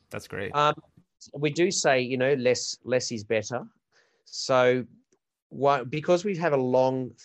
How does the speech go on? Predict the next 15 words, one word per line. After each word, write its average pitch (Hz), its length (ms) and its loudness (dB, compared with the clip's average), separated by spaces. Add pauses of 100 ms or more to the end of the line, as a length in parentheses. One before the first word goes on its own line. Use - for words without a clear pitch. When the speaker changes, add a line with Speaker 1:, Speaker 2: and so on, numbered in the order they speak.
(140)
Speaker 2:
thin 113 380 -6 (180)
design 98 720 -4 (800)
and 101 460 0
you 110 120 -2
have 113 140 -4
a 107 40 -6
greater 117 280 0
surface 107 440 -2
area 98 280 0
of 92 260 -4
rosin 95 460 -4 (160)
touching 101 320 -12
the 90 60 -12
bow 95 240 -2
hair, 95 440 -4